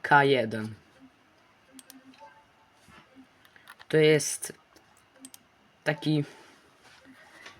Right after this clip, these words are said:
no taki po prostu śmieszny samochodzik.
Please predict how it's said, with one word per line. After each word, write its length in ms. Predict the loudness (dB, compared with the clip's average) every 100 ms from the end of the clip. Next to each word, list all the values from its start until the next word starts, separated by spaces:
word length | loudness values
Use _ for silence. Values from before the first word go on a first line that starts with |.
| _ -20 _ _ _ _ _ -20 -20 -20 _ _ _ -10
no 80 | -4
taki 480 | -2 0 0 -2
po 140 | -4 -4
prostu 420 | -4 -4 -4 -6
śmieszny 480 | -4 -4 -4 -4 -8
samochodzik. 800 | -6 -6 -6 -8 -8 -10 -12